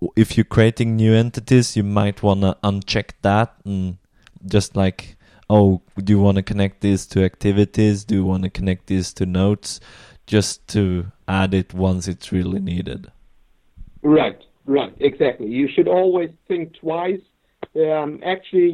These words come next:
Speaker 2: you will find that, uh, that hind inside the properties. So if you think of the properties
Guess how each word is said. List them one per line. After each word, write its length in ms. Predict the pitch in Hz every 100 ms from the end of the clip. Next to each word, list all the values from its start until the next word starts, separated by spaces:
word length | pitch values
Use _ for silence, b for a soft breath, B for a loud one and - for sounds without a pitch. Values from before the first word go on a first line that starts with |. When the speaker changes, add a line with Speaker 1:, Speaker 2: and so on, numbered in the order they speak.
| 160
Speaker 2:
you 180 | 160 185
will 260 | 185 170 -
find 480 | 165 160 170 170 165
that, 340 | 156 151 - _ -
uh, 440 | 151 139 135 135 - - 139 139 131
that 200 | 135 135 -
hind 520 | 156 160 165 175 185 _ _ -
inside 800 | 156 170 175 - 143 143 139 156
the 80 | 135
properties. 800 | - 143 151 170 175 175 170 170 _ _ _ _ _ _
So 420 | 143 147 139 139 -
if 200 | 147 131
you 200 | 135 131
think 240 | 180 180 180
of 220 | 160 -
the 60 | 135
properties 720 | - 151 170 165 165 160 160